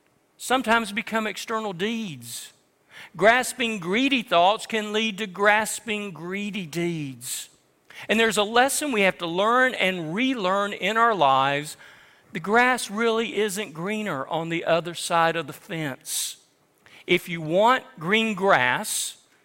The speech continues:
you get it by tending your own pastures. The antidote, the counteragent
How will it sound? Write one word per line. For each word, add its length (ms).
you 180
get 320
it 200
by 160
tending 720
your 280
own 360
pastures. 1120
The 280
antidote, 840
the 80
counteragent 1000